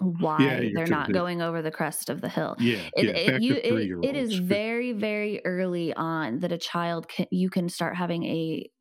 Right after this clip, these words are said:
Speaker 2: logical discussion with a child about why a rule is in place for their safety, for them to
Speaker 1: Yeah.
Speaker 2: understand it.
Speaker 1: And why I can do things that they can't.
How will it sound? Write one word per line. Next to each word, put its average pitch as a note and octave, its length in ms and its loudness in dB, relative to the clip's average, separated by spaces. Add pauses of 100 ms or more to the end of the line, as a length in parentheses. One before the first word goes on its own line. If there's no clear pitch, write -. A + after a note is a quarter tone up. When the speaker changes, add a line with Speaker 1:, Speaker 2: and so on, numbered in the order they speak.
(160)
Speaker 2:
logical F#3 720 -2
discussion F3 640 -2
with F3+ 140 -2
a F3+ 40 -4
child E3+ 440 -4
about D#3+ 320 -4
why E3+ 260 -2
a F#3 120 -2
rule F3 340 -2
is - 120 -8
in - 140 0
place A#2 400 -6
for - 140 -4
their G#2+ 160 -4
safety, - 500 -6
for F2+ 140 -4
them G#2 180 -2
to - 60 -2
Speaker 1:
Yeah. - 80 0
Speaker 2:
understand - 580 -6
it. - 80 -4
Speaker 1:
And G#2+ 180 -2
why A2 220 -2
I G2+ 160 0
can A2 220 -2
do F2 180 -2
things E2+ 500 -4
that F2+ 160 -2
they F2 160 0
can't. - 380 -8